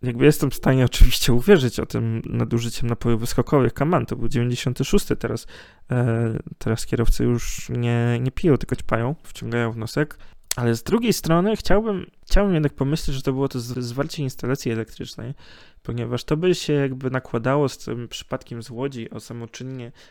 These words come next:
jadącym tramwaju. I teraz chciałbym je jakoś połączyć i pomyśleć o tym, że może to jakaś nadnaturalna siła za tym wszystkim stała. Te wypadki są bardzo podobne do siebie,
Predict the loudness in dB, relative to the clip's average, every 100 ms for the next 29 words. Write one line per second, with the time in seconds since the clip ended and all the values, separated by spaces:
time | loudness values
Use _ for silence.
0 | -10 -8 -6 -8 -12 -12 -14 -10 -8 -8
1 | -8 -12 -14 -20 -20 -18 -14 -8 -6 -6
2 | -10 -12 -8 -6 -6 -6 -8 -12 -8 -6
3 | -4 -6 -6 -8 -8 -10 -16 -14 -12 -10
4 | -10 -8 -10 -8 -8 -8 -8 -8 -10 -10
5 | -10 -8 -6 -6 -4 -2 -2 -2 -4 -4
6 | -4 -6 -12 -12 -14 -12 -12 -8 -6 -6
7 | -6 -4 -2 -2 -4 -4 -6 -2 0 -2
8 | -2 -2 -2 -4 -8 -10 -8